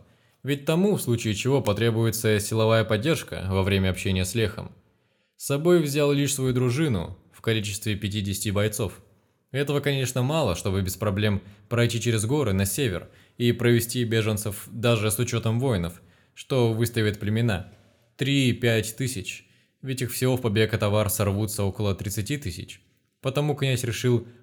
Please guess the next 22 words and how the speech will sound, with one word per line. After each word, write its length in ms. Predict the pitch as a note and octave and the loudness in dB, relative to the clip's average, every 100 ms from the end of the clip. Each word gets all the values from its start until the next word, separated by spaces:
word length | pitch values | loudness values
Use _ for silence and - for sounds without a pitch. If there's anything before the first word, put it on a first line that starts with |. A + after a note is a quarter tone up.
| - | -6
поговорить 480 | G#2 A2 A2+ A2+ | 0 2 2 2
с 60 | - | 0
военным 400 | G#2+ G#2+ G#2 G2+ | 0 2 2 2
вождём 520 | G2+ F#2+ G#2 G2+ F#2 | 2 2 2 0 0
лангобардов. 800 | G2 G2 G2 G2+ G2 F2 - - _ _ _ _ _ _ _ _ _ _ - | 0 2 2 2 0 -2 -8 -18 _ _ _ _ _ _ _ _ _ _ -6
"Альбаин, 680 | G#2 A2 C#3+ E3 A#2+ E2+ E2+ | -2 0 2 2 0 -2 -6
я 160 | G2 G#2 | -2 0
хочу 240 | B2 C3+ | 0 0
нанять 340 | D3 D#3+ C3+ - | 0 0 0 -2
тебя, 240 | F#2 - - _ _ | -8 -10 -16 _ _
а 80 | G#2+ | -2
точнее 380 | G#2 - D3+ C#3+ | 0 0 2 2
твоё 260 | C3+ C3+ | 2 2
войско, 460 | C#3+ D3 - F#2+ G2 | 4 2 2 -4 -12
сроком 380 | - B2+ C3 B2 | -4 -2 2 2
до 80 | A2 | 2
момента, 400 | A2+ C3 B2+ G2+ | 2 2 0 0
когда 220 | F#2 G#2+ | 0 2
мы 100 | G#2 | 2
дойдём 320 | G#2 G2+ A2 | 2 2 2
до 80 | G2+ | 2
моего 500 | G2+ G#2 G#2+ G#2+ G2+ | 2 2 2 2 0